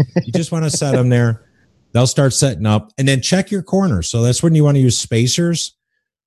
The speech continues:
Um, and the spacers, I, I'm kinda weird on, on how those work. They make those T-shaped ones. I think you've got one there, yeah?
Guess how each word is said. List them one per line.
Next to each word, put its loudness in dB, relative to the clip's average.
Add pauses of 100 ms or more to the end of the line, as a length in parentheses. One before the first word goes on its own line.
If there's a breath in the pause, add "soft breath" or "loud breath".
(120)
Um, 0
and 0
the 0
spacers, -2 (460)
I, -8 (140)
I'm 2
kinda 0
weird 2
on, 0
on 2
how 0
those 0
work. -2 (1160)
They 2
make 0
those 0
T-shaped -2
ones. 0
I 0
think -2
you've -4
got -4
one -4
there, -4
yeah? 0